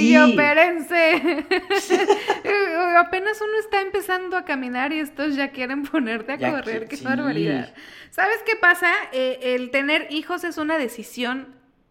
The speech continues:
Speaker 1: mm, sí, tuya, pero que tienes que tomar en cuenta o a considerar, y no porque sea bueno o malo, pero sí hay que tomar, eh, estos puntos en consideración. Uno, tu cultura, tu sociedad,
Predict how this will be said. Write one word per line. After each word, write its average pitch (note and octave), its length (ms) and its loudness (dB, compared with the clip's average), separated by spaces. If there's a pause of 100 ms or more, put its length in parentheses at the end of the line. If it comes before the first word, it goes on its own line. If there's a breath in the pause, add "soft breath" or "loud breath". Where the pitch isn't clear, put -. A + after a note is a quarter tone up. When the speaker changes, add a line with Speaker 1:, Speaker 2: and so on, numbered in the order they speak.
(120)
Speaker 1:
mm, G#3+ 400 -12
sí, C#4+ 200 -6
tuya, C#4 460 -6 (640 soft breath)
pero A#3+ 340 -2
que A3 480 -2
tienes C#4 240 -4
que D#4+ 100 -8
tomar A#3+ 220 -6
en C4 100 -8
cuenta B3 380 -4
o - 20 0
a F#3+ 140 -4
considerar, G#3 880 -2
y A3+ 60 -10
no A3 140 -4
porque A#3+ 280 -6 (180)
sea G#3+ 220 -4
bueno G#3 340 -4
o - 20 -10
malo, F#3+ 340 -4
pero G#3+ 140 -6
sí G#3+ 120 -10
hay A#3 60 -6
que B3+ 100 -10
tomar, G#3 340 -6 (380 soft breath)
eh, F#3+ 600 -6
estos C#4 320 -6
puntos C4 680 -6
en G#3+ 220 -10
consideración. B3 840 -4
Uno, D4+ 320 -4
tu D4 140 -8
cultura, A#3+ 420 0 (640 soft breath)
tu A3+ 100 -10
sociedad, G#3 580 -2